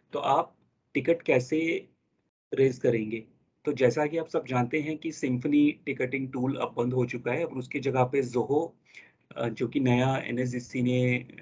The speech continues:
टिकटिंग टूल लॉन्च करा है। तो टिकट रेज करने से पहले आपको उस टूल पर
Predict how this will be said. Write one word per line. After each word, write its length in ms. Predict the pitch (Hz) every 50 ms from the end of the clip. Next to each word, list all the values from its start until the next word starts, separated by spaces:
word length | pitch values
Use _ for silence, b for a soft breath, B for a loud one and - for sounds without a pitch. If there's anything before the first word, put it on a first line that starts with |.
| - - - -
टिकटिंग 440 | 131 123 123 - 131 131 127 123
टूल 260 | 131 127 120 123 120 -
लॉन्च 260 | 117 120 120 120 120 -
करा 220 | - 127 117 117
है। 200 | 131 156 214 - _ _ B B B B B B B _ -
तो 400 | 151 156 160 165 160 - - - _ _ _ _
टिकट 340 | - 147 139 185 190 180 -
रेज 180 | 170 170 170 -
करने 280 | - 170 151 147 151
से 100 | 147 170
पहले 340 | 165 - 151 135 135 156 170
आपको 640 | 170 - - 131 127 127 - - - 160 165 165 -
उस 280 | 127 147 143 - _
टूल 220 | - 139 135 147 151
पर 360 | - - 147 147 143 147 -